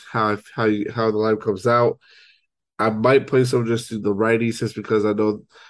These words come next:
Gallegos will a little bit decent amount of fly balls and hard hits to the righties. So guys like Betts, Turner, uh, those are the main two guys I want to target. Will Smith, if he's in the lineup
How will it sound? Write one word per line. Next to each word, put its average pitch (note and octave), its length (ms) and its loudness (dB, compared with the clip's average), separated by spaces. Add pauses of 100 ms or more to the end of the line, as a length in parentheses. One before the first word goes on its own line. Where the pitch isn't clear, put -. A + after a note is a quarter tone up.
(220)
Gallegos A2+ 420 0
will G#2+ 80 0
a - 20 2
little G#2+ 200 2
bit G2 80 -10
decent A2 220 -4
amount G#2+ 180 0
of G#2 100 -8
fly G#2+ 220 0
balls A2 520 0
and G2+ 80 -2
hard G#2+ 220 -2
hits G#2+ 360 -2
to - 120 -2
the A2 60 2
righties. A2 380 2
So G2+ 340 -2 (500)
guys A2 260 -2
like G2 220 -4
Betts, - 580 -4 (480)
Turner, G#2+ 680 2 (520)
uh, G#2 260 0
those A2 220 4
are G#2+ 60 -4
the G#2 40 -8
main A2 180 2
two G#2+ 180 -6
guys G#2 220 -2
I G#2+ 40 -4
want G2 280 0
to - 80 -18
target. G#2 380 0
Will G#2+ 240 2
Smith, A2+ 320 -2
if - 100 -4
he's A2 200 -4
in A2 60 2
the A2 60 2
lineup A2+ 460 0